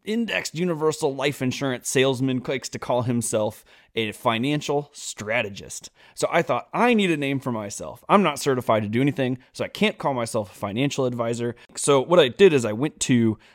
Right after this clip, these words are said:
thesaurus.com and I looked up synonyms for the word advisor, and I found some good ones. Maybe comment down below which one's your favorite. So I like financial confidant, financial counselor, financial instructor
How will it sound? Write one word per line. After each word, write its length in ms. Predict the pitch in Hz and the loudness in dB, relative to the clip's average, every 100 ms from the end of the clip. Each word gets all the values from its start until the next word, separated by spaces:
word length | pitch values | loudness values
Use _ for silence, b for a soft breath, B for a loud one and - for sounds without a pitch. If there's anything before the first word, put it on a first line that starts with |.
| _ | _
thesaurus.com 1000 | 120 - 151 143 - 120 - 120 110 110 113 | -4 2 4 4 4 0 0 0 0 0 0
and 100 | 110 | -2
I 60 | |
looked 340 | 104 127 190 151 | -2 -4 0 2
up 160 | 139 | 2
synonyms 640 | - 156 151 113 104 113 - - | 0 0 2 2 0 -6 -10 -4
for 80 | 139 | -2
the 100 | 120 | -2
word 260 | 120 120 - | -2 -4 -4
advisor, 560 | 110 101 120 123 107 | -6 -2 0 0 -2
and 160 | 107 104 | -6 -8
I 80 | 104 | -8
found 320 | - 143 135 | -2 0 0
some 140 | 127 | 0
good 240 | 104 139 147 | 2 2 2
ones. 340 | 143 139 143 b b b b b | 2 0 -4 b b b b b
Maybe 300 | 131 160 156 | 6 6 4
comment 420 | - 160 175 175 | 2 2 4 2
down 220 | 139 156 | 0 0
below 280 | 131 135 139 | 2 2 4
which 280 | 120 135 - | 4 0 0
one's 200 | 131 120 | 0 0
your 120 | 113 | -2
favorite. 420 | - 98 78 - b b - | -4 -8 -8 -16 b b -4
So 180 | 135 - | -2 4
I 140 | 160 | 4
like 400 | 165 127 104 - b b | 6 4 0 -10 b b
financial 540 | - 135 127 143 143 101 | -2 2 4 2 0 -4
confidant, 840 | - 147 156 160 160 156 156 - _ _ | 2 2 2 0 2 2 2 -4 _ _
financial 600 | - 127 110 120 - 95 | -6 -2 0 0 -2 -8
counselor, 840 | - 175 170 - 165 160 160 156 b b b b | -2 2 2 0 0 2 0 -4 b b b b
financial 1000 | - - 110 120 131 - 123 110 107 98 | -8 -2 -2 0 -2 0 0 0 -2 -6
instructor 1000 | 87 - - - 190 165 - 170 156 147 | -10 -10 -6 4 4 4 -2 0 2 0